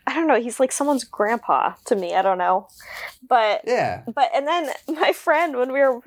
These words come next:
Speaker 1: watching Saw Ten, leaned over to me. She's like, "He's so cute. He's so wholesome." <laughs> I'm like, "I know, right? They made him, like, so sweet in this movie."
Speaker 2: Who, who's horny for John Kramer?
Speaker 1: Christina.
Speaker 2: Oh.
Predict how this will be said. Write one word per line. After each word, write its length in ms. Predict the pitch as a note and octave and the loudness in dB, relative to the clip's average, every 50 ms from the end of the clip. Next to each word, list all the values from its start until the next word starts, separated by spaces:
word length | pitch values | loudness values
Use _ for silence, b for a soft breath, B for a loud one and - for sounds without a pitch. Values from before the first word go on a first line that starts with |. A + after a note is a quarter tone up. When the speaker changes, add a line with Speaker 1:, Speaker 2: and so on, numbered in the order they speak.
| - | -4
Speaker 1:
watching 420 | - A#3 A#3 A#3 A#3+ - B3 B3+ B3 | 0 2 2 2 2 0 -2 -2 -2
Saw 240 | - - - - A3+ | -2 0 0 0 0
Ten, 280 | - C4 A#3+ A3 G#3 | 0 0 0 0 0
leaned 220 | G#3+ A3 A3+ A3+ G#3 | -2 -4 -2 0 2
over 260 | G#3 G#3+ F#3+ A3+ A3 | 2 2 2 0 -2
to 60 | G3+ | -2
me. 140 | F#3+ F#3+ G3 | -2 -4 -4
She's 140 | - - - | -4 -2 2
like, 180 | G3+ A3+ A3 - B B B B B B B B - | 2 2 0 -2 B B B B B B B B -8
"He's 160 | - B3 - | -6 -4 -2
so 240 | - - D4 C#4+ C4+ | 0 2 2 2 0
cute. 460 | - - - C#4+ C#4+ C#4+ B3 G#3 B3+ | 0 -4 -2 0 2 2 2 2 2
He's 140 | C4 B3 - | -2 -4 -2
so 180 | - B3+ C4 B3 | 0 0 0 2
wholesome." 640 | C4+ B3 C4 D4 - - A#3 F#3+ F3 F#3 F#3 - | 2 2 0 0 0 -2 0 0 0 0 -2 -2
<laughs> 0 | |
I'm 140 | - - E4+ - - - B4+ | 0 0 0 0 0 0 0
like, 160 | B4+ - - - | 0 0 0 -2
"I 100 | - D#4+ | -2 -2
know, 300 | D4 D4 F4+ A#4+ A#4 E4 A3 | -2 0 0 2 0 0 0
right? 340 | F#3 G#3 G#3+ F#4 A#4+ - - - | 0 0 0 2 0 0 -2 -4
They 80 | D#4 D4 | -4 -2
made 200 | C4+ C#4 E4 F4 | 0 0 2 2
him, 140 | F4+ D#4+ D#4 | 2 2 2
like, 320 | C#4 A#3+ A3+ G#3+ A#3+ - - | 2 0 0 0 -2 -6 -4
so 240 | - - C4+ C#4 D4 | 0 2 2 2 4
sweet 340 | D#4 - - C#4 D4 C#4+ - | 2 0 0 -2 -2 0 2
in 120 | B3 A#3+ F#3+ | 2 2 0
this 160 | G3+ - - | -2 -4 -2
movie." 560 | - G3+ D4+ - - - - - - E4+ - - _ _ _ _ _ _ _ - _ _ _ | 0 0 0 0 0 -2 0 0 -2 -2 -2 -6 _ _ _ _ _ _ _ -20 _ _ _
Speaker 2:
Who, 180 | - D3+ E3+ E3+ | -2 -2 -2 0
who's 280 | - C3 F3 G#3+ D4 - | 0 2 2 2 2 0
horny 280 | - A3 G3 F#3+ F#3 F3+ | 0 -2 0 0 0 0
for 140 | - D3+ D3 | -2 -2 -2
John 260 | C#3 D3 C#3 C3 B2+ | 0 2 2 2 2
Kramer? 400 | B2+ - G3+ D#3+ - E2 - - - - - | 0 -2 -2 -2 -4 -6 -10 -12 -14 -16 -4
Speaker 1:
Christina. 720 | - - B3 - - - C#4+ D#4+ F#4+ E4+ A3 E3 A2 - D#4+ - _ _ _ _ _ _ _ _ _ _ _ _ - - - - - | 0 0 0 0 0 -4 -2 0 0 2 2 2 2 0 -2 -4 _ _ _ _ _ _ _ _ _ _ _ _ -20 -20 -18 -10 -6
Speaker 2:
Oh. 440 | B2+ A#2 A2 G#2 G2 G2 G2 G2 F#2+ | -4 -2 0 0 0 0 -2 -4 -6